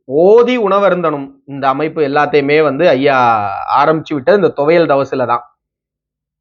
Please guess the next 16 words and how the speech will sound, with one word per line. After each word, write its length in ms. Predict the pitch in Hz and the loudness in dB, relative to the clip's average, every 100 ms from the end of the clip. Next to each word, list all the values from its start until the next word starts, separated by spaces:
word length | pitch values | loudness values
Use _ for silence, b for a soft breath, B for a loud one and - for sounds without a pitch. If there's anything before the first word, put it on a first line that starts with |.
| _ _ _ - | _ _ _ -2
இதுல 200 | 202 226 214 190 170 156 135 139 | 2 4 4 4 4 2 2 0
ஒரு 200 | 214 220 | 0 0
சில 240 | 240 233 | 0 0
மக்கள் 300 | 196 190 220 | 0 0 0
வந்து 200 | 190 208 | 2 0
கடைபிடிச்சு 500 | 196 190 196 202 190 | 0 0 2 0 -2
இருக்கிறாங்க, 640 | 175 175 175 160 135 127 - | -2 -2 0 -2 -2 -6 -6
ஒரு 240 | 156 202 | -2 -2
சில 220 | 202 214 | 2 2
மக்கள் 320 | 185 175 208 196 | 2 0 2 2
இதெல்லாம் 300 | 170 175 190 | 2 2 2
எனக்கு 220 | 175 147 | 0 0
ப-, 300 | 165 160 147 | 2 2 2
முடியாதுன்னு 520 | 160 196 190 180 170 | 0 2 2 0 -2
சொல்லி 180 | 147 165 | -6 -6
போயிடுறாங்க. 640 | 160 147 147 127 113 | -4 -4 -2 -4 -6